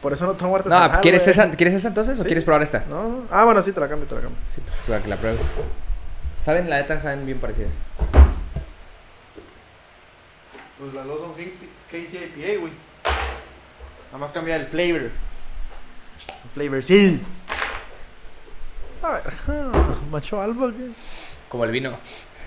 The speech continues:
Speaker 2: Hay un güey, ¿no has visto un güey en TikTok, güey?
Speaker 1: Ajá.
Speaker 2: Que cata licores.
Speaker 1: No tengo TikTok, pero
Speaker 2: Bueno, pero
Speaker 1: sale en Insta también.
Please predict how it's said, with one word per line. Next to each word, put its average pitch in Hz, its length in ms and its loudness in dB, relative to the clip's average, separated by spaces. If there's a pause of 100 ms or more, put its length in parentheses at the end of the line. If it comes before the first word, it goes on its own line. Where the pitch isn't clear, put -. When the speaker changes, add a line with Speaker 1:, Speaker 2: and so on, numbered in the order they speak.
Speaker 2:
Hay 147 140 2
un 165 100 0
güey, 170 120 2
¿no 170 80 4
has 170 40 0
visto 170 160 -2
un 175 120 0
güey 170 140 0
en 165 80 -4
TikTok, 180 300 0
güey? 330 160 -2 (320)
Speaker 1:
Ajá. 135 180 -6 (600)
Speaker 2:
Que 127 220 2
cata 120 680 4 (100)
licores. 107 640 0
Speaker 1:
No 143 100 -4
tengo 170 220 -4
TikTok, 160 300 -8 (120)
pero 110 200 -10 (180)
Speaker 2:
Bueno, - 260 -4
pero 104 140 -2
Speaker 1:
sale 170 180 4
en 165 100 -2
Insta 180 200 0
también. 135 240 -4